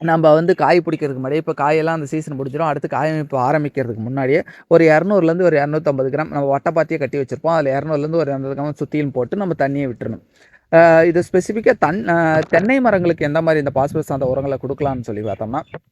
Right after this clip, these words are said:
நம்ம வந்து காய் பிடிச்சிருக்கோம், காய் நம்ம வெட்டிருவோம். காய் வெட்டிட்டு இப்ப அடுத்து குரம்பையெல்லாம் பிடிக்க ஆரம்பிக்கும். கு-, நம்ம காயை வெட்டிட்ட உடனேவே இந்த வட்டப்பாத்தி சுத்தி ஒரு, ஒரு கிலோ இந்த ட்ரிபிள் சூப்பர் பாஸ்பேட்டுங்கிற உரத்தை நம்ம வட்டப்பாத்தியை சுத்தி போட்டுட்டு நம்ம தண்ணி விட்டோம்னா கண்டிப்பா ஒரு நல்ல ஈல்டை கண்டிப்பா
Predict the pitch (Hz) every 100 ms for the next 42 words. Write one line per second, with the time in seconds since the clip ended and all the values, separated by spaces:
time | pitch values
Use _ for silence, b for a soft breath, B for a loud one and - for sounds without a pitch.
0 | _ _ _ _ _ - 151 156 156 170
1 | 151 156 160 147 - 120 160 156 143 156
2 | 147 131 131 165 147 117 170 - B B
3 | - 170 202 180 160 - 175 202 240 _
4 | _ - 180 165 170 190 185 175 180 175
5 | 180 165 165 170 135 123 170 170 160 156
6 | 151 147 143 143 147 151 175 151 170 175
7 | 135 135 131 117 139 202 170 139 175 165
8 | 160 131 - - 196 - 147 143 160 170
9 | 165 175 - _ - 147 151 139 156 180
10 | 165 156 143 143 147 139 127 123 139 143
11 | 143 127 123 160 151 139 123 - 143 127
12 | 127 131 180 165 139 135 143 127 139 170
13 | 139 131 151 160 135 127 127 147 127 131
14 | 139 117 120 147